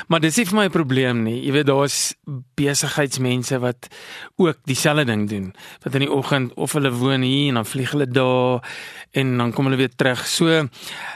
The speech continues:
ek is gewoond aan reis, so, maar dis lekker om in Pretoria te wees.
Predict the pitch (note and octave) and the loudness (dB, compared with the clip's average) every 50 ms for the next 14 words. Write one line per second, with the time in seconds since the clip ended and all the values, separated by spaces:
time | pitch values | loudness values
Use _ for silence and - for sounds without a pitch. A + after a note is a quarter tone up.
0 | - - D#3+ D3 G3+ F3 - F3 F3 F#3+ G3+ F3+ G3+ F#3 D#3 C3 A#2 B2+ A#2+ G#2 | -4 -4 0 0 0 0 2 2 4 4 4 4 2 2 2 2 2 2 2 0
1 | F#2 - - - - - D#3 C#3+ C3+ C3 B2+ B2 - C#3 C#3 D3 D3+ D3 C3 C#3 | 0 -4 -4 -6 -2 0 2 2 2 2 0 -2 -4 -2 0 2 2 2 2 2
2 | C#3 C#3 C3+ - E3 D#3 D3 C3 C#3+ C3+ - - C3+ B2+ B2 A#2+ A#2 - - B2 | 0 2 2 2 0 0 0 0 -2 -2 0 0 0 2 2 0 0 -2 -4 -6
3 | A#2+ A2+ A2 G#2+ - - - - | -6 -4 -6 -8 -8 -12 -18 -18